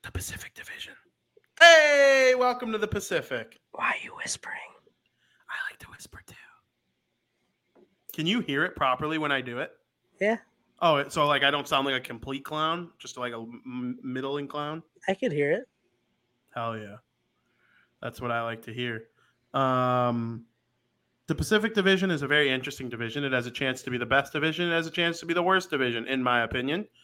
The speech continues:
Speaker 1: Um, last year, the best team in the division failed to make the playoffs, and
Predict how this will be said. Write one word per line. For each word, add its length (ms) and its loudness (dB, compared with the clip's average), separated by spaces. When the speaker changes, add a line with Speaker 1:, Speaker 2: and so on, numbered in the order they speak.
Speaker 1:
Um, 640 4
last 480 8
year, 360 2
the 140 2
best 480 6
team 220 4
in 80 2
the 80 0
division 640 -2
failed 420 8
to 80 -4
make 180 2
the 80 -2
playoffs, 640 -2
and 680 4